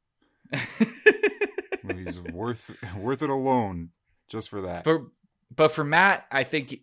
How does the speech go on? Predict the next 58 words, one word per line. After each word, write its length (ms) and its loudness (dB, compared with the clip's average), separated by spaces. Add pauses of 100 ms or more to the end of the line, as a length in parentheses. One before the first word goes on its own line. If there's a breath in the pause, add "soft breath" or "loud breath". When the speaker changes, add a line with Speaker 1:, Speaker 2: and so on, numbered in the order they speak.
(400)
Speaker 1:
it's 160 -2
not 180 4
just, 160 0
like, 180 2
luck 240 2
just 160 -8
happens 400 2
to 100 -8
him. 260 -4
Matt 300 2
has 300 2
to 60 -2
actually 340 -2
do 180 -6
random 420 -2
things 500 -6
for 160 -8
his 220 -10
luck 260 -6
to 80 -10
kind 260 -10
of 80 -16 (500)
come 160 -4
out 140 -4
in 60 -12
his 200 -14
favor. 440 -6 (580)
So, 160 -2
like 160 2
Speaker 2:
Well, 140 6
Speaker 1:
we've 80 6
said, 240 -2
we've 140 -8
been 120 -6
saying 180 -2
for 60 0
the 40 4
Speaker 2:
Will 80 2
Speaker 1:
last 180 -2
few 140 -2
episodes, 400 -6
he's 160 -10
just, 180 -8
like, 160 -6
throwing 280 -2
shit 180 -4
around. 360 -4
He's 120 -14
taking 200 -2
off 120 0
his 120 -8
clothes. 320 -2
He's 100 -18
putting 200 -4
on 80 -6
somebody 260 -6
else's 280 -4
clothes. 300 -6